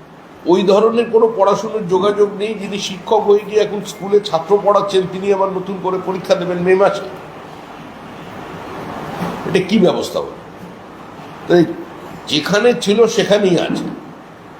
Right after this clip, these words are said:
আর এই অবস্থার জন্য দায়ী হচ্ছে তৃণমূল কংগ্রেস। মুখ্যমন্ত্রী যদি চান, তিনি যেরকম যোগ্য অযোগ্যের কথা এখন বলছেন, সাত হাজার কার্ড ইস্যু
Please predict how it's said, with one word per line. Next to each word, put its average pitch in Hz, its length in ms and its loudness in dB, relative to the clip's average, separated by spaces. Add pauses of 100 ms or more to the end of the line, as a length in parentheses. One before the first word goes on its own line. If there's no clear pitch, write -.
(440)
আর 110 160 6
এই 165 60 6 (120)
অবস্থার 196 480 2
জন্য 208 140 4 (160)
দায়ী 175 220 4
হচ্ছে 185 220 -2 (100)
তৃণমূল 180 380 0 (100)
কংগ্রেস। 202 360 4 (180)
মুখ্যমন্ত্রী 180 560 -2 (100)
যদি 160 140 -6 (120)
চান, 156 200 6 (880)
তিনি 160 160 4 (100)
যেরকম 185 260 4 (140)
যোগ্য 160 220 0 (200)
অযোগ্যের 170 460 -2
কথা 165 180 4 (100)
এখন 180 160 -2 (140)
বলছেন, 165 280 -2 (120)
সাত 135 220 0
হাজার 160 220 2 (680)
কার্ড 156 280 4
ইস্যু 175 160 -6